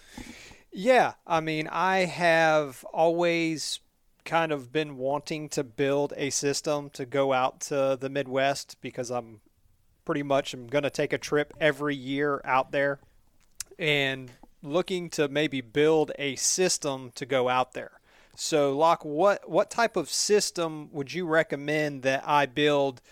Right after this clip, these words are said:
for a Southerner that is cold-natured to go out to the Midwest and have an enjoyable time?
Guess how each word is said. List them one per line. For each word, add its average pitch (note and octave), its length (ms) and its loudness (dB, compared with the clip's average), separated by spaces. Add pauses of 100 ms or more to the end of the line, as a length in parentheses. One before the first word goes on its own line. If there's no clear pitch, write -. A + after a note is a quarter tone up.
(300)
for C#3 520 0
a C#3+ 60 -4
Southerner E3 600 2
that C#3 400 2 (180)
is D#3+ 220 -2
cold-natured F3+ 800 2 (340)
to D3 120 -8
go E3 180 6
out D#3+ 160 4
to D#3 80 -6
the C#3+ 100 -4
Midwest C#3+ 560 0
and B2+ 160 -12
have C#3 240 0
an B2+ 60 -12
enjoyable B2 460 -4
time? B2 340 -10